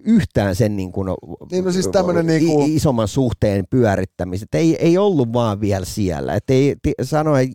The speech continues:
Speaker 1: itse, että mä en olisi niinku vittu hyvää seuraa edes, tiedätkö, silleen niinku friend with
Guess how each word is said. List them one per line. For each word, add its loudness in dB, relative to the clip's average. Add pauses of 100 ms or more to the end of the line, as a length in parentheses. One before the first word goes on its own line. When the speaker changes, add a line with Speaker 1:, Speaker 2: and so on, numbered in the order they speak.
Speaker 1:
itse, 0
että -4
mä 2
en 0
olisi 0
niinku -2 (420)
vittu 0
hyvää 4
seuraa 2
edes, 2
tiedätkö, -2
silleen 0
niinku -8
friend -2
with -4